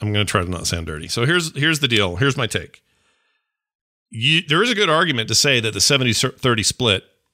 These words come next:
that everybody does, and by the way, the game got pulled from Google Play as well, and they're also suing Google. Um, but on Android, you can kinda side load. There's, it's more complicated over there. But anyway, um, my take is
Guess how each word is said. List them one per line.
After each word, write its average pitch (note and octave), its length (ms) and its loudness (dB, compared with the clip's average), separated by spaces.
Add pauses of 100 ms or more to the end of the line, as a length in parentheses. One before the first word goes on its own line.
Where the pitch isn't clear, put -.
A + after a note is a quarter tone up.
(140)
that A#2 160 0
everybody G#2+ 460 0
does, D#2+ 400 -2 (240)
and A2 100 -4
by C3+ 100 2
the A#2+ 120 2
way, A#2+ 80 4
the A2 80 2
game G#2 160 0
got F#2+ 180 -2
pulled G2 220 -4
from F2+ 140 -10
Google F2 220 -2
Play F2 220 -2
as D2+ 140 -4
well, F2 240 0
and E2 100 -2
they're E2+ 140 0
also D#2+ 200 0
suing D2+ 300 0
Google. D#2 340 -2 (540)
Um, F#2+ 400 0 (1000)
but G#2+ 160 0
on G#2 100 2
Android, G2 320 0
you F2 80 -2
can F2 160 -8
kinda E2+ 220 -4
side E2+ 300 0
load. E2 220 0
There's, F#2 220 -2
it's F#2+ 300 -2
more G2 100 0
complicated E2+ 640 -2 (540)
over G2 160 -4
there. F#2 160 2
But G#2 100 0
anyway, G#2 420 2 (440)
um, F2+ 420 2 (800)
my A2 400 0
take C3+ 320 2
is A2 400 2